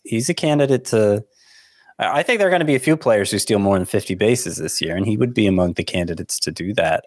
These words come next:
I would say. Um, again, this is another position like third base with Jose Ramirez where we have a,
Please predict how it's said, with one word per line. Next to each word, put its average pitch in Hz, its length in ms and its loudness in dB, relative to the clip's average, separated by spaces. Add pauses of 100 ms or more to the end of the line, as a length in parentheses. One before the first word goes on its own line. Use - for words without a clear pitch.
I 90 60 -2
would 82 180 -8
say. 78 500 -2 (800)
Um, 85 500 -4 (880)
again, 113 400 0
this 107 180 0
is 117 140 0
another 110 240 2
position 104 400 -2
like 95 220 2
third 98 180 2
base 95 260 2
with 92 120 -2
Jose 92 340 2
Ramirez 90 500 0
where 90 120 -4
we 82 100 -2
have 90 260 0
a, - 220 -2